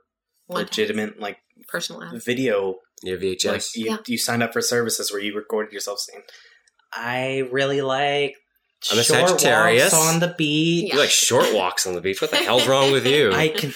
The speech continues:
Speaker 2: <laughs> I, I don't like walking that far, Tommy."
Speaker 3: Fair enough. We're not <laughs> going on a date with you.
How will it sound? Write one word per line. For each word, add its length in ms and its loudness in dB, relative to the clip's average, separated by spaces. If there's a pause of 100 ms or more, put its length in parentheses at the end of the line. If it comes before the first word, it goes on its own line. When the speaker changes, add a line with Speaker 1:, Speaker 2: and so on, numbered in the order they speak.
Speaker 2:
<laughs> 160 -4 (680)
I, 120 0 (440)
I 140 2
don't 260 2
like 180 2
walking 500 2
that 220 2
far, 200 4
Tommy." 640 2
Speaker 3:
Fair 220 2
enough. 460 2
We're 80 0
not 200 -2
<laughs> 40 -4
going 240 6
on 200 6
a 40 -4
date 300 4
with 140 -4
you. 320 0